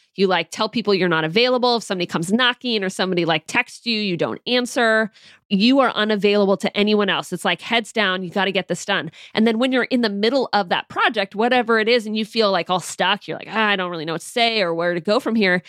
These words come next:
you kind of just have to push through that because you don't have time. <laughs> You just gotta get something down on paper and turn it in. So you not, you don't allow yourself to sit in the indecision and the perfectionist thoughts about what's the right thing to do here, 'cause there just simply isn't any time.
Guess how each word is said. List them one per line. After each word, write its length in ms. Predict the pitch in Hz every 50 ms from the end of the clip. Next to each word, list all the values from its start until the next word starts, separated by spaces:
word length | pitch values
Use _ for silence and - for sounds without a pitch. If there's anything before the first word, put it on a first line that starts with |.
| - - -
you 100 | - 226
kind 280 | - - - 240 302 480
of 60 | 605 -
just 180 | - 233 -
have 160 | 247 240 226 -
to 80 | 208
push 280 | - - 233 214 - -
through 160 | - 269 330
that 180 | 285 214 190 175
because 240 | - - 220 185 175
you 100 | 233 277
don't 160 | 480 453 311
have 120 | 202 180
time. 260 | - 262 285 339 - - _ _ _ _
<laughs> 80 | - - 262 - - - - -
You 80 | - 508
just 120 | 539 -
gotta 180 | - 349 - -
get 120 | 240 240
something 300 | - 240 247 233 233 214
down 160 | 214 214 208
on 120 | 180 170 175
paper 280 | - 285 311 - 214
and 160 | 180 156 160 -
turn 220 | - 208 202 190
it 100 | 185 175
in. 300 | 262 262 - - - 165 _ _ _ - - - -
So 140 | - - 240
you 220 | 233 233 214 180 -
not, 320 | 190 202 214 240 247 -
you 120 | - 233 240
don't 160 | 254 269 240
allow 440 | 214 180 160 175 185 190 240 285 277
yourself 420 | 254 208 208 - - 196 180 -
to 100 | - 196
sit 380 | 175 - - - 240 240 233 -
in 160 | - 214 190 180
the 120 | 180 - -
indecision 680 | 226 233 214 220 196 - 247 233 214 202 214 190 180 170
and 200 | - - 185 175
the 40 | -
perfectionist 760 | - 185 - - - 214 208 - - 220 202 202 - - -
thoughts 600 | - - 208 240 247 190 165 185 - - - - _ - - - -
about 240 | - 185 208 185 185
what's 260 | 185 180 214 226 -
the 120 | - 220 185
right 240 | 185 190 208 - -
thing 200 | - 214 208 196
to 80 | - 190
do 180 | 165 233 285
here, 260 | 302 247 202 190 175 - -
'cause 260 | - 240 240 240 202 185
there 160 | 254 262 254
just 280 | 196 247 240 247 -
simply 380 | - 254 247 233 254 254 - -
isn't 260 | 240 226 247 247 233
any 160 | 247 247 262
time. 520 | 254 - - 339 370 370 294 190 147 143